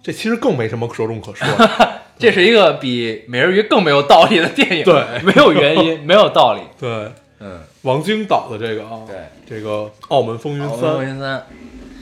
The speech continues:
Speaker 1: 呃，
Speaker 2: 就是一和二我都没在电影院看过。
Speaker 1: 嗯。
Speaker 2: 我都是在这个网上看的。
Speaker 1: 嗯。
Speaker 2: 然后看之后，我觉得，嗯，它票房为什么这么高？对吧？
Speaker 1: 我应该是没看过二。
Speaker 2: 嗯。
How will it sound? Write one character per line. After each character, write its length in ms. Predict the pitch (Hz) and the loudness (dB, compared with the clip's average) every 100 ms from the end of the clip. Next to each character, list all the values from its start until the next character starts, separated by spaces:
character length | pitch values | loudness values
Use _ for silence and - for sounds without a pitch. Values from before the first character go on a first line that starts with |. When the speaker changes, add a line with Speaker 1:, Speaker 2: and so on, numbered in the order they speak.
| - - | -20 -4
Speaker 1:
呃， 140 | 143 | 2
Speaker 2:
就 80 | 247 | 4
是 220 | 185 - | 4 4
一 160 | 202 254 | 0 -2
和 140 | 190 | 0
二 280 | 202 226 170 | 0 2 2
我 140 | 113 104 | 0 -4
都 120 | 151 | -6
没 140 | 147 | -6
在 140 | 131 117 | -4 -6
电 160 | 120 | -8
影 100 | 87 | -10
院 180 | 107 92 | -10 -10
看 240 | - 101 78 | -12 -18 -20
过。 80 | - - _ - | -20 -20 _ -18
Speaker 1:
嗯。 300 | 135 110 101 | -14 -12 -12
Speaker 2:
我 80 | 107 | -8
都 100 | 131 | -6
是 120 | 143 | -4
在 160 | 131 120 | -4 -4
这 100 | 113 | -6
个 60 | |
网 180 | 104 85 | -10 -12
上 160 | - - | -16 -20
看 320 | - 113 87 | -10 -10 -10
的。 100 | - _ - | -18 _ -18
Speaker 1:
嗯。 320 | 117 104 95 165 | -14 -14 -14 -18
Speaker 2:
然 20 | |
后 60 | 139 | -16
看 260 | - 156 | -8 -8
之 60 | 180 | -4
后， 140 | 185 | -6
我 100 | 127 | -6
觉 80 | 101 | -8
得， 240 | 104 113 110 | -10 -10 -12
嗯， 640 | 104 98 90 87 78 69 _ - - _ _ _ - | -14 -14 -16 -18 -20 -20 _ -20 -20 _ _ _ -20
它 80 | |
票 160 | - 120 | -14 -14
房 180 | 98 101 | -12 -10
为 120 | 104 | -10
什 100 | 95 | -10
么 60 | 98 | -14
这 80 | |
么 80 | 101 | -16
高？ 240 | 85 - _ _ _ _ _ - _ _ _ _ _ | -16 -20 _ _ _ _ _ -20 _ _ _ _ _
对 100 | 95 | -16
吧？ 180 | 85 80 _ | -14 -16 _
Speaker 1:
我 160 | 120 117 | -6 -6
应 160 | 170 | -6
该 160 | 214 220 | -6 -8
是 140 | - | -8
没 180 | 107 107 | -10 -10
看 240 | - 180 | -10 -10
过 200 | 147 156 - | -10 -10 -10
二。 180 | 226 - - 101 | -12 -12 -16 -20
Speaker 2:
嗯。 340 | 101 90 85 | -18 -18 -20